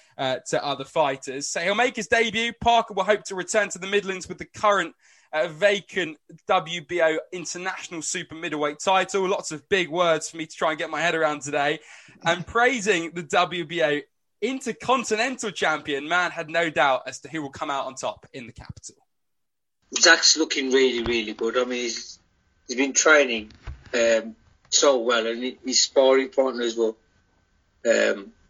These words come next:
Speaker 2: they'll tell you they've been getting the brute. The main person that's been getting the brute is me on that body bag. <laughs> I've seen that, but he's, uh, he's looking really, really good. And, uh,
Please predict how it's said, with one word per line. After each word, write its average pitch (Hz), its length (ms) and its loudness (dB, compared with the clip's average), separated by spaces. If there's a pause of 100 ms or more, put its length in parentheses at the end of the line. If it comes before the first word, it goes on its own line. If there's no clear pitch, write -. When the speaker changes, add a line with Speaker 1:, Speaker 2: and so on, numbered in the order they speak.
(180)
Speaker 2:
they'll 120 200 6
tell 117 180 4
you 113 160 4
they've 110 100 0
been 117 140 0
getting 117 180 2
the 113 60 -4
brute. 110 240 -2
The 131 240 2
main 170 460 4
person 147 360 2
that's 143 120 0
been 135 140 -4
getting 135 180 2
the 123 80 0
brute 123 340 0
is 120 80 -4
me 123 160 2
on 139 120 0
that 117 200 0
body 120 220 0
bag. 139 240 2 (160)
<laughs> - 180 -8
I've 143 800 2
seen 131 320 2
that, 117 180 2 (320)
but 143 120 4
he's, 147 240 6
uh, 147 160 6 (340)
he's 151 180 0
looking 143 460 0
really, 131 380 2
really 120 340 0
good. 123 220 -4 (280)
And, 139 260 -2
uh, 131 180 6